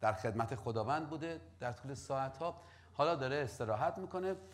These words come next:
این زن کنعانی که در اصل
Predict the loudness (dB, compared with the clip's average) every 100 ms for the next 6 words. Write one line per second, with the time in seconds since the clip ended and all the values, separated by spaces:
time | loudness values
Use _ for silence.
0 | -14 -4 -2 2 2 2 -2 -2 0 0
1 | 2 4 4 4 2 0 -6 -20 -20 -20
2 | -20 -20 _ -20 -20 -20 -6 0 8 10
3 | 10 6